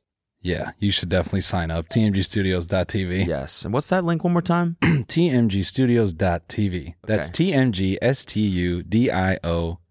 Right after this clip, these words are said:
Speaker 1: S dot T V.
Speaker 2: Yeah, right. Okay, good.
Speaker 1: Sign up for a month free.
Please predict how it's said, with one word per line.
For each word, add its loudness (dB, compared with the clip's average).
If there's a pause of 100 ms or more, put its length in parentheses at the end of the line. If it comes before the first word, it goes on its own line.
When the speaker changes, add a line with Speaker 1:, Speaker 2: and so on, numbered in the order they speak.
(120)
Speaker 1:
S 0
dot -6
T -10
V. -16
Speaker 2:
Yeah, -6 (260)
right. -14 (120)
Okay, -14
good. -16
Speaker 1:
Sign 2
up 2
for 2
a 2
month 2
free. -4